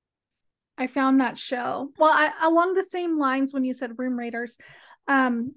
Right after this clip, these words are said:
on TikTok today, I was scrolling through and I saw some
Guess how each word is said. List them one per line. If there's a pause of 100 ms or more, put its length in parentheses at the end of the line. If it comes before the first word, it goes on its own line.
(140)
on
TikTok
today, (180)
I
was
scrolling
through
and
I
saw
some